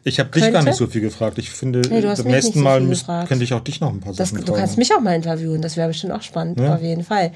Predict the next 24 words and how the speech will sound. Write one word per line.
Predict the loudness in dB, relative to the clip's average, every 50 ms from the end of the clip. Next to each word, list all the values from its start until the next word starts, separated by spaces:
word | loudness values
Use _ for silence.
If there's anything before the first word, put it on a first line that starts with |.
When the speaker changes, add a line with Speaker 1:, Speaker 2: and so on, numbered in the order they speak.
| -8 -18 -18 -18 -10 -4
Speaker 2:
Aber | 0 2 4 4
mich | 4 2 0 -2
würde | -2 0
eure | 2 2 4 4
Meinung | 4 4 4 2 2 0
interessieren, | 0 -2 -2 -4 -6 -6 -2 -2 0 0 0 -2 -2
also, | -2 -2 -2 0 0 0 2 2
ähm, | 0 0 0 -2 -4 -2 -2
haut | -2 -2 -2
es | -4
doch | -4 -4 -4 -2
mal | 0 0 0
gerne | 2 2 2 4 4 2
in | 2 0
die | -4
Kommentare, | -6 -4 -2 -2 -2 -2 -2 0 0 0 2 2 2 2 2 0
ob, | -4 -8 -8 -6 -2
ähm, | 0 2 2 2 0 -2
ob | -6 -4 -4
euch | -4 -4 -4
das | -4 -4 -2
Spaß | 2 2 2 2 2 2
macht. | 0 0 0 0 -4 -6 -4
Ähm, | -2 0 0 0 -2 -4